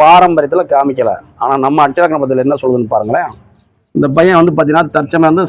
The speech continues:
செவன்த் ஸ்டாண்டர்ட் படிக்கிறாப்புல, தற்சமயம், சரிங்களா? இவங்களோட அட்ச லக்னமானது துலாம்ல போகுது. இவருக்கு இந்த லக்னம் இப்படி நகண்டக்கு அப்புறம் திருமணத்திற்கான பருவம் ஒரு இருபத்தைந்து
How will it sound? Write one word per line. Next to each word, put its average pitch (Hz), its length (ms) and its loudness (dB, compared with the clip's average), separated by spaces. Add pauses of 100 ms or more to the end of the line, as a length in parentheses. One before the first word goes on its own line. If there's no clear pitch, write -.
செவன்த் 185 340 0
ஸ்டாண்டர்ட் 151 340 -2
படிக்கிறாப்புல, 117 380 -4 (280)
தற்சமயம், 156 580 -2 (640)
சரிங்களா? 139 400 -2
இவங்களோட 147 300 2
அட்ச 175 240 -4
லக்னமானது 151 580 0
துலாம்ல 147 300 0 (100)
போகுது. 104 180 -4 (460)
இவருக்கு 175 220 0
இந்த 165 100 2
லக்னம் 180 260 2
இப்படி 165 200 4
நகண்டக்கு 165 420 2
அப்புறம் 170 300 -2
திருமணத்திற்கான 170 680 -2 (140)
பருவம் 147 340 0 (300)
ஒரு 160 160 0
இருபத்தைந்து 190 480 2